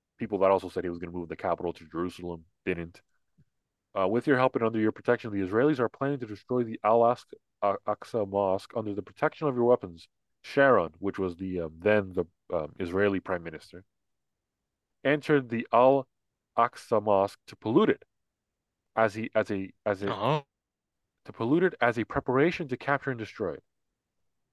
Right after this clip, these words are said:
Speaker 1: "These tragedies and calamities are only a few examples of your oppression and aggression against us." Against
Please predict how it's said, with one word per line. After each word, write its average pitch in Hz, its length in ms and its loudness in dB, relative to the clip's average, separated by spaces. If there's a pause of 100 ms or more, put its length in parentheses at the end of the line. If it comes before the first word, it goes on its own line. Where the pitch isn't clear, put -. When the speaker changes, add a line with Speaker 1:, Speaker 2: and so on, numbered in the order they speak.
(100)
Speaker 1:
"These 202 160 0
tragedies 180 560 2
and 139 100 -6
calamities 135 440 2
are 120 80 6
only 123 180 2
a 110 60 0
few 180 120 -4
examples 135 360 -2
of 107 100 -2
your 107 80 0
oppression 151 300 -2
and 110 80 -4
aggression 104 460 -4
against 92 340 -8
us." 104 260 0
Against 92 360 -4